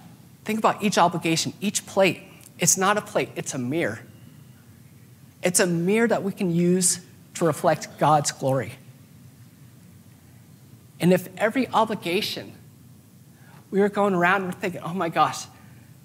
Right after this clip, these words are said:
this way at work, I can reflect God's glory. Oh my gosh, I get to go home and wash the dishes to give my wife rest, to give God the glory.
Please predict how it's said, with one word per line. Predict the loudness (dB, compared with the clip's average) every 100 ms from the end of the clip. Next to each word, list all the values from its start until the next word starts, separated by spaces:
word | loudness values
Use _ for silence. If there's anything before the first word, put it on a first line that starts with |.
| -4
this | -2 0
way | 4 4
at | 2 0
work, | 0 0 -4 -18 -20 -18
I | -14
can | -8 -4
reflect | -4 0 -2 -2
God's | -4 -2 -4
glory. | -4 -2 -2 -4 -10 -20 -20 -20 -20 -12
Oh | -8
my | -4
gosh, | -2 -2 -2
I |
get | -6 -6
to | 0
go | 4 4
home | 4 2 4 2 0
and | 0 4
wash | 6 4 -2
the | -4
dishes | 0 0 0 0 0 0 -4 -20 -20 -6
to | 0
give | 2 4
my | 4
wife | 6 4 4 -6
rest, | 0 2 4 2 0 -6 -10 -20 -20 -20 -20 -20 -20 -20 -20 -20 -20 -20 -20 -20 -20 -20 -20 -20 -20 -20 -20 -10
to | -6
give | 0 -2 0
God | -2 -2 -4
the |
glory. | -10 -8 -8 -8